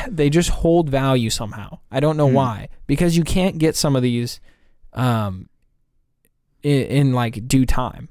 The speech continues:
Speaker 1: which is, it, it's sad, right?
Speaker 2: Yeah.
Speaker 1: And I just feel like there's gonna be a lot of forgotten bits of, of media that, that people created, and, and, and at the end of the day, that some of that stuff is art, some of that stuff is garbage,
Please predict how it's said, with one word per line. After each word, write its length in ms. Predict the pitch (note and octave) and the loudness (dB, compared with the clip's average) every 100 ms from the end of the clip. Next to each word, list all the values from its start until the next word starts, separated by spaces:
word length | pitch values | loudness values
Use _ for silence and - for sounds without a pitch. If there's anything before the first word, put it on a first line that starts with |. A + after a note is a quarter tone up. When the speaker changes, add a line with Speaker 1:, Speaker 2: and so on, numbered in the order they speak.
| - | -8
Speaker 1:
which 160 | C#3 D#3 | -2 2
is, 240 | D3 - - | 2 0 0
it, 100 | F#3 | 2
it's 280 | A#2+ G#3 | 2 0
sad, 500 | - - G#4 F#2+ D#2+ - | 0 -2 -4 -8 -12 -16
right? 320 | - G#2 C#3+ - - D3 | -10 -8 -8 -12 -8 -2
Speaker 2:
Yeah. 280 | C3+ G2+ - - - | -2 -2 -10 -12 -2
Speaker 1:
And 180 | F3 | 2
I 80 | F#3 | 2
just 220 | F3+ G#3+ | 2 2
feel 220 | - G#3+ G3 | 2 4 4
like 200 | D#3+ D3 | 2 2
there's 160 | C#3+ | 0
gonna 160 | E3 D#3 | 2 4
be 80 | D3 | 4
a 60 | |
lot 240 | B2+ B2+ C#3+ | 2 0 0
of 80 | C#3 | -2
forgotten 880 | - C3+ A#2+ G#2+ - A#2 A2+ G#2+ - _ - _ _ _ - | -2 -2 -2 -4 -8 -10 -10 -14 -18 _ -20 _ _ _ -2
bits 260 | B2+ - | 0 0
of, 300 | B2 A2+ - - | -2 -2 -12 -8
of 140 | B2 | -6
media 340 | B2+ C3+ B2+ C3 | -2 0 2 2
that, 180 | C3 - | 0 -4
that 160 | D3 C#3+ | -2 0
people 240 | F3 E3+ | 0 0
created, 480 | - F3+ G3+ G3+ B2 | 2 2 4 4 2
and, 260 | B2 B2 - | 0 -2 -2
and, 280 | C#3 C3+ C3 | 0 0 0
and 300 | C3+ C3+ - | -2 -4 -6
at 280 | C3 B2+ | -6 -4
the 120 | C3 D3+ | 0 2
end 120 | E3+ | 4
of 100 | D3 | 2
the 60 | |
day, 180 | C3 F#3 | 2 0
that 120 | C#3 | 0
some 180 | A2+ F#3 | -2 0
of 60 | E3+ | 0
that 100 | A#2+ | 0
stuff 180 | D#3 C#3 | 0 0
is 120 | C3 | 0
art, 160 | E3 C3 | 0 2
some 140 | C#3+ | 2
of 40 | |
that 120 | C3+ - | 2 2
stuff 180 | C#3 | -2
is 100 | B2 | -4
garbage, 640 | - C3 E3 C3+ A2 - | -4 0 0 -2 -10 -16